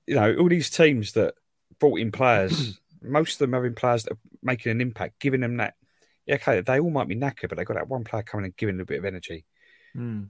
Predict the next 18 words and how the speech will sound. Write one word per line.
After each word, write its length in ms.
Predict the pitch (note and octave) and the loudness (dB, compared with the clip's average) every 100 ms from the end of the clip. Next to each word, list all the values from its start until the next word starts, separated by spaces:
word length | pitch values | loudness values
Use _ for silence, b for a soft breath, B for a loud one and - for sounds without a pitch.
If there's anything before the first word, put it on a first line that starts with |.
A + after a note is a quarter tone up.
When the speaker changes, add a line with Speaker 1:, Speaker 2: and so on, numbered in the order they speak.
| - | -10
Speaker 1:
Um, 440 | G2 F#2+ F#2+ F#2 _ _ | -4 -4 -2 -6 _ _
we 140 | B2 D3 | 2 2
had 100 | - | 2
that 140 | - | 0
last 320 | F#2+ F2+ - | 0 -2 -4
year, 260 | F2 F#2 A2+ - | -4 -4 -6 -6
and 80 | A2+ | -4
it 40 | |
almost 360 | F#2+ B2+ A2 A2 - | -2 -2 -4 -6 -12
played. 240 | C3 B2 A2+ C#2+ - | -4 -4 -6 -12 -10
Well, 160 | C3 F#2+ | -4 -4
it 80 | - | -4
did, 100 | C#3+ _ | -8 _
it 100 | B1+ - | -18 -8
did 140 | D#3+ | -8
pay 160 | - D#2+ | -6 -6
off 180 | D#2 A#2 | -4 -2
really, 300 | F2 D#2 | -2 -4